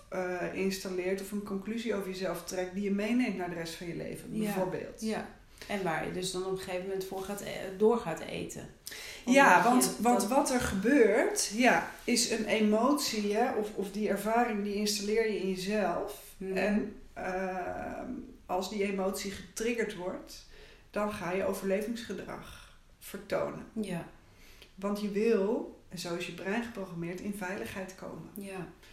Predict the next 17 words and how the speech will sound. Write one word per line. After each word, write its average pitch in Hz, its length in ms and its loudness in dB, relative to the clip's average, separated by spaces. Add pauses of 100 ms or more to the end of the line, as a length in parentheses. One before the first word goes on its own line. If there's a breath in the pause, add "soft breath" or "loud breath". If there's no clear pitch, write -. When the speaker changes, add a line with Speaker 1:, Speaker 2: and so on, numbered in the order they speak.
(360 loud breath)
Speaker 1:
Nou, 170 220 -4
wat 214 200 -2
is 196 160 -6
overlevingsgedrag? 196 1200 -4
Vechten, - 680 -8
vluchten 214 720 -6
of 202 160 -8
bevriezen. 190 560 -8 (140)
Speaker 2:
Mhm. 190 320 -2 (220)
Speaker 1:
Nou, - 140 -10
als - 160 -10
je 190 100 -4
niet 233 200 0
kan 175 220 -8
vechten 214 340 -4
of - 160 -8
vluchten, 240 540 -4